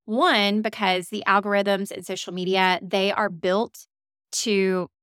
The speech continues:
basically get you to advertise. That's how they make money. And they know businesses,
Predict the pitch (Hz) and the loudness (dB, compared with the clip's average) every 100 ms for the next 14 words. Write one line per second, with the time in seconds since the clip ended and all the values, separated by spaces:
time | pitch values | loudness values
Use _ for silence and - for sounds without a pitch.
0 | _ 202 175 - 214 196 170 - 165 - | _ -2 -2 -4 -4 -4 -4 -6 -8 -8
1 | - - - - - 190 185 - 190 185 | -12 -14 -8 -8 -8 -6 -6 -4 -2 0
2 | 202 190 180 175 170 233 370 - 190 180 | 0 -2 -6 -6 -4 -2 -2 -2 -2 -2
3 | 180 190 185 196 185 175 202 214 277 277 | -4 -4 -2 -2 -2 -4 -6 -8 -2 -2
4 | 320 294 | -2 -8